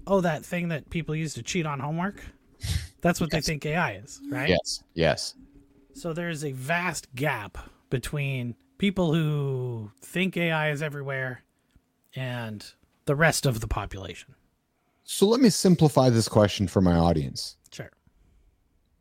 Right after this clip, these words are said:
Speaker 2: What version of the iPhone are we at right now with Chat G P T and with A I?
Speaker 1: Yeah, probably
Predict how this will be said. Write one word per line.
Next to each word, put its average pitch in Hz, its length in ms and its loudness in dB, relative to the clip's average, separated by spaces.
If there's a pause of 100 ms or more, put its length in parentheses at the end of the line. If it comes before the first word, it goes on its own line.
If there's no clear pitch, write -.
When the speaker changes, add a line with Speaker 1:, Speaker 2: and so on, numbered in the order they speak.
(140)
Speaker 2:
What 160 260 6
version 151 460 8
of 120 80 4
the 104 140 6
iPhone 92 520 6
are 80 140 4
we 76 180 4
at 73 180 0
right 76 220 0
now 73 240 0
with 76 380 -4 (260)
Chat - 280 -2
G 90 180 0
P 82 160 0
T 80 360 0
and 80 200 -2
with 73 180 0
A 76 160 -2
I? 67 220 -6 (1400)
Speaker 1:
Yeah, 101 200 -12
probably 104 400 -10